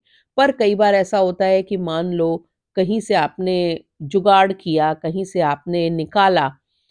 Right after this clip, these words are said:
और आपको रूट नहीं मिल, मिल पाई, पर नोड है आपके पास और नोड में एक आध छोटी मोटी रूट दिख रही है,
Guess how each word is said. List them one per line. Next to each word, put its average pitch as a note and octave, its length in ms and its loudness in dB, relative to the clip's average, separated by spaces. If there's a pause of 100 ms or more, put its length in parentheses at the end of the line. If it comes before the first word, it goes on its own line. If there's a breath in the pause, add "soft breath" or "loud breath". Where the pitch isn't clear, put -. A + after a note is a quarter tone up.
(220)
और B3 140 2
आपको A3 380 0
रूट A#3 460 -2
नहीं F#3+ 160 -2
मिल, F#3 240 -2
मिल F3 300 -2
पाई, F3 240 2
पर A3 240 0
नोड G3 360 0
है F#3+ 140 -2
आपके D#3+ 300 -2
पास A3 320 -4
और B3 100 -2
नोड G#3+ 340 -2
में G#3+ 120 -2
एक F#3+ 180 -2
आध F3 200 2
छोटी F3 240 -6
मोटी F3 260 -4
रूट D#3+ 220 -6
दिख C3+ 300 -6
रही A#2+ 240 -6
है, G#2 80 -12